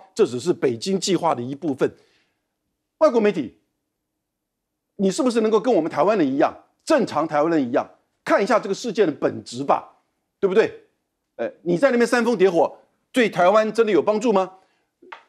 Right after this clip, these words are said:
学者的分析，陆海警登上金厦巡航船的出日号临检，是因为出日号是观光船，比较引起注意。呃，他试图在削弱及挑战管理水域的能力。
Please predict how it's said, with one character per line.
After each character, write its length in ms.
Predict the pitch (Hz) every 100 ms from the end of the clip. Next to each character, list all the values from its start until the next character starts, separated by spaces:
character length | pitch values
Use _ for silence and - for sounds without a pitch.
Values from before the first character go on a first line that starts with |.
| _ -
学 200 | 269 269
者 80 |
的 80 | 233
分 160 | 226 240
析， 360 | 233 254 - _ _ -
陆 200 | 262 240
海 160 | 208
警 220 | 233 180 156
登 180 | 220
上 240 | 226 208 170
金 220 | 226 226
厦 220 | 240 196
巡 180 | 156 185
航 120 | 170
船 200 | 165 151
的 80 | 143
出 180 | - 220
日 160 | 240
号 360 | 135 - - - _ -
临 200 | 156 233
检， 220 | 160 - _ _ -
是 160 | - 233
因 140 | 247
为 180 | 247 160
出 160 | 233
日 100 | 233
号 140 | 208 202
是 80 | 185
观 160 | 214
光 120 | 240 226
船， 180 | 139 135
比 80 | 143
较 120 | 202
引 160 | 175 208
起 160 | 151
注 220 | 139 233
意。 260 | 214 214 - _ _ _
呃， 120 | 151 143
他 140 | 185
试 280 | - 269 196
图 200 | 143 180
在 120 | 208
削 300 | - 233 220
弱 160 | 233 170
及 140 | 170
挑 180 | 160 131
战 200 | 208 143
管 260 | 143 156 220
理 140 | 190
水 200 | 202 139
域 140 | 170 190
的 100 | 139
能 180 | 131 185
力。 220 | 170